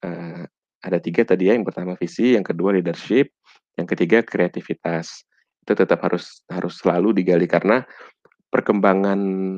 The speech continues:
eee, teknologi, perkembangan market itu sangat dinamis gitu kan ya. Jadi itu harus selalu kita ikuti.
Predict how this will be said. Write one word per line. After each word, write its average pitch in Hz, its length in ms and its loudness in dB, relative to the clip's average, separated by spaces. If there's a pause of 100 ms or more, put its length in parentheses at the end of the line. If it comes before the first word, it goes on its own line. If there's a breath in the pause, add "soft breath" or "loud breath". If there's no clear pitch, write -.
(160)
eee, - 300 -10 (140)
teknologi, 110 840 6
perkembangan 95 560 -2
market 104 360 0
itu 123 80 0
sangat 120 260 2
dinamis 98 520 4
gitu 90 220 -2
kan 80 140 -2
ya. 92 140 2 (520 soft breath)
Jadi 85 120 2 (100)
itu - 80 -4
harus 95 180 -6
selalu 85 280 -2
kita - 200 -2
ikuti. 82 440 -6